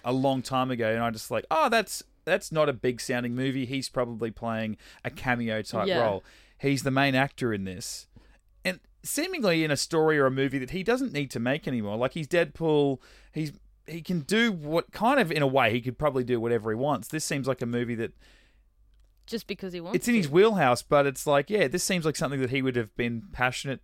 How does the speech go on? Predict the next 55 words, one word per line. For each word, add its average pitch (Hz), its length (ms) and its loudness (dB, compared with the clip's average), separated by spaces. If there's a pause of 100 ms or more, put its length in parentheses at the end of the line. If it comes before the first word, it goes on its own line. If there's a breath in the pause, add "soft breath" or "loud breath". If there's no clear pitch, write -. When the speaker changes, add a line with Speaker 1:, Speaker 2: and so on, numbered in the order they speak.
(220)
Speaker 1:
about 139 320 -2
making 165 380 -4
or 117 80 0
Speaker 2:
Yeah. 196 80 0
Speaker 1:
something, 120 240 0
and 120 100 2
that's 135 160 0
why 156 200 2
he's 147 180 -4
doing 170 260 0
it. - 140 -6
So, 120 300 0 (500 loud breath)
I 143 100 2
lo-, 147 160 2
yeah, 147 140 2
I - 20 2
love 143 220 2
that. 131 180 4
I - 20 0
love 131 140 2
that, - 200 -8 (100)
that, 123 200 -4
that 120 160 -4
Taika's 131 460 0
in 120 80 -2
it, 113 180 -4
and, 113 540 -6 (140)
yeah, 120 260 0
I, 127 260 2
I, 127 80 0 (720)
I 127 60 2
would 135 240 0
never 143 200 2
have 127 100 2
said 143 140 -2
this 127 140 -4
a 127 60 -4
week 120 220 -2
ago, 120 300 -2
but 135 320 -2
ha-, - 180 -6
that 131 200 0
trailer 123 380 2
in 110 100 -4
two - 220 -4
and 139 80 -2
a - 40 0
half 127 240 -2
minutes 120 240 -4
full 135 160 -4
of 147 80 -2
Mariah 131 280 0
Carey, 120 360 -2
I'm 110 100 -2
like, 113 220 -2